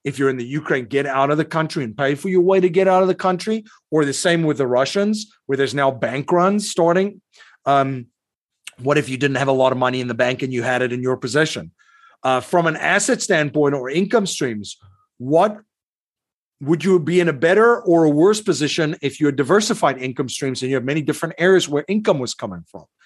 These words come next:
Uh, from a banking standpoint, would you be in a better situation if you took proactive measures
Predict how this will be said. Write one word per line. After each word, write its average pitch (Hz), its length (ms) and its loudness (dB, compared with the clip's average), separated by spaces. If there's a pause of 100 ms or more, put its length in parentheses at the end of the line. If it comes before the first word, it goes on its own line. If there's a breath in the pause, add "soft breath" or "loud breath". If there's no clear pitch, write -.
(420 loud breath)
Uh, 131 120 2
from 170 220 2
a 147 60 2
banking 214 420 2
standpoint, 117 640 -4 (240 soft breath)
would 139 240 2
you 175 120 4
be 175 240 4
in 214 100 6
a 202 40 4
better 165 300 4
situation 156 680 0
if 135 120 -4
you 139 80 -2
took 170 260 -2
proactive 139 640 -2
measures 117 640 -4